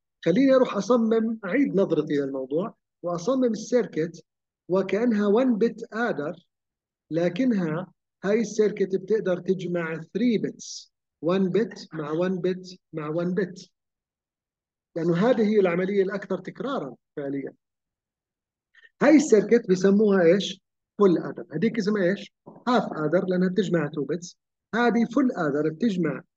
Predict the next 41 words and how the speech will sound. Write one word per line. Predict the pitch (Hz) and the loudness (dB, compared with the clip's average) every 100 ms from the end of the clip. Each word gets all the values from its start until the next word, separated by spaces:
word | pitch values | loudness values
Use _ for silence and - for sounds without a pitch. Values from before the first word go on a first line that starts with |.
| _ _ - | _ _ -2
بت | 196 233 - - - | 0 -2 -6 -18 -10
مع | 147 | -8
بت | 147 202 247 _ - 196 | -4 -4 -4 _ -14 -8
مع | 208 | -4
بت. | 196 180 - - _ _ _ - | 0 0 -2 -20 _ _ _ -8
وشو | 190 294 | -2 0
بدك | 240 | 0
تسميهم | - 247 247 220 | 0 2 2 2
سميهم، | 202 220 196 135 | 0 0 -2 -4
في | 160 | -4
النهاية | 160 170 170 170 | -2 0 2 4
هي | |
عملية | 165 175 180 | 2 2 0
جمع. | 180 185 143 - _ _ _ - | 0 -4 -4 -12 _ _ _ -4
هو | 226 | -2
مسميهم | 226 208 208 208 190 | 0 0 0 0 0
هون | 196 196 196 | 0 -2 -4
إكس | 220 - - | -6 -6 -4
واي | 185 214 262 | -2 0 -2
وسي | 220 - - 220 160 | -2 -4 -4 -4 -4
إن. | 131 | -10
شو | - 269 | -6 -2
يعني | 262 | -2
سي | 254 247 170 | 0 -2 -2
إن؟ | 208 - _ _ - | -4 -8 _ _ -8
يعني | 170 160 170 | -4 -2 -4
الكاري | 165 214 208 | -2 0 0
اللي | 196 185 | 0 -2
بده | 190 160 | -2 -2
يدخل | 170 196 - - 165 | 0 -2 -6 -4 -4
على | 143 151 | -2 -4
هاي | 151 160 160 151 | -4 -4 -2 -2
الخانة | 135 - 139 117 _ _ _ _ _ - | -6 -10 -12 -14 _ _ _ _ _ -8
أو | 151 | -6
على | 143 147 | -2 0
هذا | 160 156 | 2 2
البيت | 139 160 156 - | 2 2 0 -8
position. | 120 123 - _ _ _ _ - | -10 -10 -14 _ _ _ _ 2
وبتعطي | 202 269 277 262 233 | 2 4 2 2 0
سم | - 226 226 | 2 2 2
وكاري | 220 214 196 139 | 0 0 -2 -2